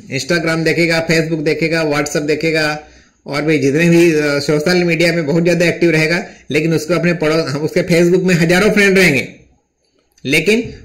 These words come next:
उसके जीवन में कोई नहीं रहता, पूरी तरह से एकाकी रहता है। तो यह टूटकर बिखर गया है। मनुष्य में मनुष्य के प्रति जो पीड़ा होनी चाहिए, यह जड़ हो गई है। तो वर्तमान समय में एक दूसरे के प्रति कोई संवेदना नहीं रह गई है।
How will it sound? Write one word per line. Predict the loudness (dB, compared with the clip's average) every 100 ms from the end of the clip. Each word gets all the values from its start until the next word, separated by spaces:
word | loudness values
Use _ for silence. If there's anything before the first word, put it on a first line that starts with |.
| -12
उसके | -10 -2 2
जीवन | 2 2 0
में | 0 -2
कोई | 2 4
नहीं | 4
रहता, | 4 0
पूरी | -2 -2
तरह | 0 -2
से | -2 -4
एकाकी | -2 -4 -4 -6
रहता | -6 -8
है। | -12 -12 -14 -18 _
तो | -6
यह | 0 0
टूटकर | 0 -2 0 -4
बिखर | -2 -6
गया | -6 -8
है। | -10 -20 _ _ -20 -20 -18 -20 -18 -4
मनुष्य | 0 2 2 2
में | 2
मनुष्य | 2 2 0
के | 0
प्रति | 2 2 4
जो | 2
पीड़ा | 4 2
होनी | 2 2 2
चाहिए, | 2 4
यह | 4
जड़ | 4 2 2
हो | 0
गई | -2 -8
है। | -12 -20 _ _ _
तो | -6
वर्तमान | -4 -4 -2 0
समय | 0 0 2
में | 4
एक | 4
दूसरे | 4 2 2
के | 2
प्रति | 2 2
कोई | 4 2
संवेदना | 4 2 4 4
नहीं | 4 4
रह | 4
गई | 4
है। | 4